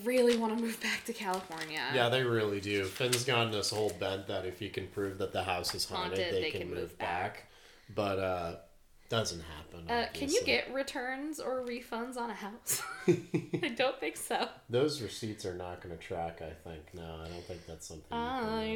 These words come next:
Speaker 2: no
Speaker 1: doubt
Speaker 2: takesies
Speaker 1: it.
Speaker 2: backsies.
Speaker 1: No takesies backsies. <laughs>
Speaker 2: So as they're kind of, like, reviewing the house, though, uh, Finn goes into the basement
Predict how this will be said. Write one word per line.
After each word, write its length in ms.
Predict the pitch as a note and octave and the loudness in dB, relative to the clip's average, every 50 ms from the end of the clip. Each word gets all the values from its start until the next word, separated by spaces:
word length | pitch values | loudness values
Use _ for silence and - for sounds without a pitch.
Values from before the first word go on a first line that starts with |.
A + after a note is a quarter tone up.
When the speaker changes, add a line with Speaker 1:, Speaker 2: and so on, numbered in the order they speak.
| A3+ G#3 G3+ | -4 -4 -2
Speaker 2:
no 100 | G#3+ G#2+ | 0 0
Speaker 1:
doubt 120 | - A#3+ | 2 2
Speaker 2:
takesies 460 | A#3+ B2+ B2+ A#2+ A#2+ B2 - A#2 A#2 | 4 4 4 4 2 2 2 2 4
Speaker 1:
it. 60 | - - | 6 6
Speaker 2:
backsies. 800 | B2+ C3 B2+ B2 - - A#2+ G#2+ G#2 G2+ - - - - - | 8 8 8 6 2 0 0 0 0 0 -4 -6 -10 -10 -6
Speaker 1:
No 80 | A3 G#3 | -2 -2
takesies 480 | - - G#3 G3+ G#3+ - - - G#3+ - | -2 -2 -2 -6 -6 -8 -12 -16 -16 -16
backsies. 100 | - - - | -16 -14 -12
<laughs> 40 | - - F#5+ G5+ G5+ - - - C5+ C5+ - - - - - - - - - - - - - - _ - - - - - - - - - - - | -12 -12 -10 -10 -12 -4 2 2 2 2 0 -10 -14 -16 -10 -4 -4 -4 -4 -6 -18 -20 -20 -20 _ -18 -16 -14 -14 -12 -12 -12 -12 -12 -12 -8
Speaker 2:
So 180 | - - C#3+ C3+ | -2 2 6 8
as 240 | C3 B2+ C3+ C#3 C#3 | 8 8 8 8 6
they're 120 | E3 E3+ E3 | 4 2 2
kind 240 | - C#3+ C3+ C3+ | 2 2 2 2
of, 100 | C3 A2+ | 2 2
like, 280 | A#2 A#2 A2 G#2+ - - | 4 4 2 2 2 -2
reviewing 580 | A2 G#2 F#2+ G2 F#2+ F#2+ G2 G2 G2 G2 G2 F#2 | -6 -4 -4 -4 -4 -2 -2 -2 -2 -4 -4 -2
the 120 | F#2+ F2 | -4 -4
house, 400 | E2+ F2 F2 F2+ G2 G2 - - | -2 -2 -2 -2 -2 -2 -4 -4
though, 360 | G2 F2+ E2+ E2 E2 E2 E2 - | -4 -4 -4 -4 -4 -6 -6 -8
uh, 220 | E2 E2 E2 E2 E2 | -8 -8 -8 -10 -10
Finn 280 | - - G2 F2+ F2 | -8 -8 -6 -6 -6
goes 240 | E2+ F2+ F2+ E2+ E2+ | -6 -6 -6 -6 -6
into 140 | F2 E2+ D#2+ | -6 -8 -10
the 80 | E2 E2 | -10 -8
basement 580 | - F2 F2 F2+ - - - F2+ F2 E2+ E2 | -6 -6 -4 -4 -4 -6 -6 -8 -8 -10 -10